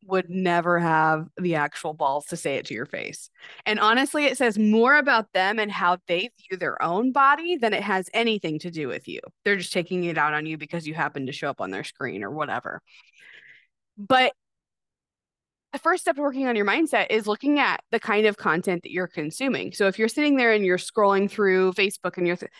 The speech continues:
and, like, Facebook's gonna target your ads left and right. <laughs> Like, it just is, it's terrible and also very creepy because I believe that they listen to us, which is a little scary.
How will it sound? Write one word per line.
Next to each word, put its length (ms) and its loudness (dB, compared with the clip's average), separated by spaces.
and, 140 4
like, 160 2
Facebook's 420 0
gonna 180 2
target 380 0
your 180 0
ads 420 0
left 280 0
and 100 -6
right. 320 -6
<laughs> 40 -2
Like, 200 0
it 160 4
just 380 2
is, 360 -2
it's 360 -12
terrible 960 0
and 140 0
also 400 0
very 400 -2
creepy 300 -8
because 300 -8
I 80 -2
believe 300 -6
that 120 -14
they 100 -6
listen 340 -10
to 180 -8
us, 200 -12
which 160 -16
is 40 -8
a 60 -6
little 240 -4
scary. 540 -10